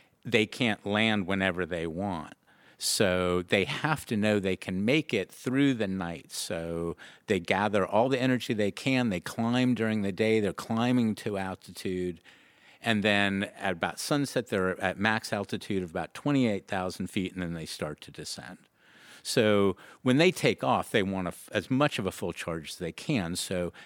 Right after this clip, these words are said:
they can't plug it into the wall. That would be cheating. There would be no record for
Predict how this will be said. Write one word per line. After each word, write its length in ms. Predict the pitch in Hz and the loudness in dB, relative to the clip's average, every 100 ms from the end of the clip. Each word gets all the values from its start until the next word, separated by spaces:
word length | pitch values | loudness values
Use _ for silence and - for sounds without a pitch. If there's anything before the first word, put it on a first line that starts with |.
| - | -2
they 100 | 123 | 0
can't 280 | - 185 - | 2 0 0
plug 260 | 113 95 | 0 2
it 100 | 95 | 0
into 200 | 85 85 | -2 -2
the 100 | 90 | -4
wall. 280 | 80 80 85 | -2 -2 -2
That 200 | 90 92 | -2 -4
would 120 | 98 | -2
be 140 | 98 95 | -2 0
cheating. 460 | - 101 87 92 | 0 0 0 0
There 100 | 98 | 0
would 140 | 92 85 | 0 0
be 140 | 104 | 2
no 180 | 98 95 | 2 0
record 520 | 90 92 - 95 92 | 2 0 0 -2 -4
for 360 | - 90 90 | -2 0 0